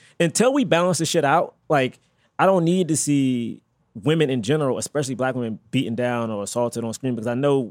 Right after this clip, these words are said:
what the life they go through already is. It's like, yes, if one of them wanna tell a story based on that, but as a man, I don't feel like that is our story to tell, or a story, like,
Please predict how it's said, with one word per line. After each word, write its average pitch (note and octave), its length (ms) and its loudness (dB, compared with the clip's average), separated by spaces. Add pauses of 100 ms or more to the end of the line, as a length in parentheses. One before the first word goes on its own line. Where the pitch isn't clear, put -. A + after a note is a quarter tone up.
(120)
what C3 280 -2
the A#2 80 -4
life A2+ 280 -4
they A2+ 80 -8
go A#2 160 -4
through A#2 200 -4
already G#2+ 360 -2
is. A#2 120 0
It's G#2+ 60 -8
like, G#2+ 180 -6
yes, E3+ 240 2
if G#2 120 -4
one C#3 160 -2
of B2+ 80 0
them C3 120 -4
wanna A#2 160 -4
tell A2 180 -6
a G#2 40 -8
story B2+ 220 -2
based B2+ 240 -2
on C#3 100 -2
that, C#3+ 160 -2 (300)
but C#3 80 2
as B2 120 2
a A#2 40 0
man, C#3 240 0
I B2+ 120 -2
don't C#3 180 -2
feel C3+ 140 -2
like A#2 160 -4
that A#2+ 160 -4
is G#2 100 -6
our A2 180 -6
story G#2+ 240 -6
to F#2+ 80 -12
tell, A#2 220 -4
or G2 160 -6
a G2 40 -10
story, A2+ 280 -4
like, G2+ 280 -10